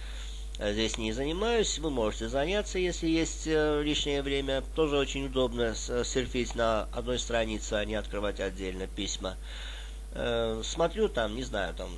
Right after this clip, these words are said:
свою почту смотрю, что-то новое смотрю там. А когда проходит время, э, новости слушаю,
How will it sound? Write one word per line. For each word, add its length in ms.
свою 280
почту 480
смотрю, 520
что-то 300
новое 440
смотрю 460
там. 280
А 260
когда 300
проходит 500
время, 440
э, 140
новости 420
слушаю, 580